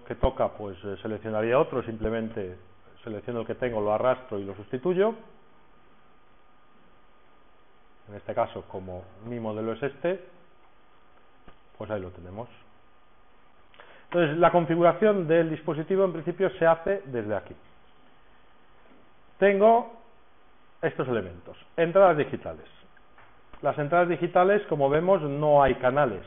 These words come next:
en principio. Bueno, realmente sí que los hay, pero, eh, veo que no va de byte en byte, ni de canal en canal,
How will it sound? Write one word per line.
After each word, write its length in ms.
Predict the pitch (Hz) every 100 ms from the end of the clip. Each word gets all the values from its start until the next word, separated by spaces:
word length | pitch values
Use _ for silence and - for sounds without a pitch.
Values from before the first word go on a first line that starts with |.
| -
en 140 | 104
principio. 400 | 107 110 120 101 85 - - - - - - - - - -
Bueno, 280 | 117 90 85
realmente 460 | 107 120 123 120 120 110
sí 80 |
que 100 | -
los 160 | 123 123
hay, 240 | 151 180 180
pero, 280 | 143 180 180 - - - - - - - -
eh, 640 | 135 127 123 117 117 113 110 107 107 104 92 90 - - - - - - - - -
veo 320 | 117 123 127
que 140 | - 123
no 200 | 135 127
va 200 | 131 127
de 260 | 123 117
byte 300 | 117 123 120
en 180 | 117 110
byte, 440 | 131 143 120 - 117
ni 160 | 117
de 140 | 113 113
canal 340 | 113 117 120
en 120 | 110
canal, 600 | 107 107 131 127 98 98